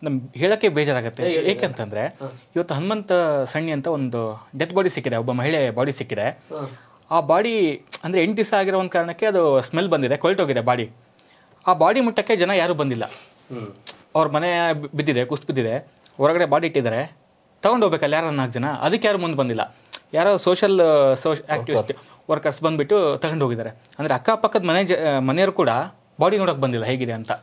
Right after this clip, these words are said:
Speaker 2: ಮಾನವೀಯತೆ ಸತ್ತೋಗಿದೆ, ಸಂಬಂಧಗಳು ಸತ್ತೋಗಿದೆ. ಅಕ್ಕಪಕ್ಕ ಮನೆಯವರು ಒಂದ್ ಅಡಿ ಜಾಗಕ್ಕೆಲ್ಲ ಕಿತ್ತಾಡಿರ್ಬೋದೇನೋ, ಒಂದ್ ಇಡೀ ಅಕ್ಕಿಗೆ ಹೋಗಿ ಜಗಳ ಆಡಿರ್ಬೋದೇನೋ,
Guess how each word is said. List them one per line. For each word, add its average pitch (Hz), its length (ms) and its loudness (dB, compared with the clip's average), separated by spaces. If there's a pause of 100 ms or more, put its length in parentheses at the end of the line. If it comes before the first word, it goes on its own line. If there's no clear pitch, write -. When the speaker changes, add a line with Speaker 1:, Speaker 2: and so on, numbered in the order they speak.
(300)
Speaker 2:
ಮಾನವೀಯತೆ 131 1000 -4
ಸತ್ತೋಗಿದೆ, 107 1040 -12 (520)
ಸಂಬಂಧಗಳು 139 720 -4
ಸತ್ತೋಗಿದೆ. 104 1000 -12 (1120)
ಅಕ್ಕಪಕ್ಕ 160 480 -2
ಮನೆಯವರು 143 480 0
ಒಂದ್ 135 200 -2
ಅಡಿ 127 160 -2
ಜಾಗಕ್ಕೆಲ್ಲ 127 460 -2
ಕಿತ್ತಾಡಿರ್ಬೋದೇನೋ, 107 1040 -8 (1200)
ಒಂದ್ 135 220 -4
ಇಡೀ 151 160 2
ಅಕ್ಕಿಗೆ 143 280 -2
ಹೋಗಿ 147 160 -6
ಜಗಳ 135 220 -4
ಆಡಿರ್ಬೋದೇನೋ, 107 880 -6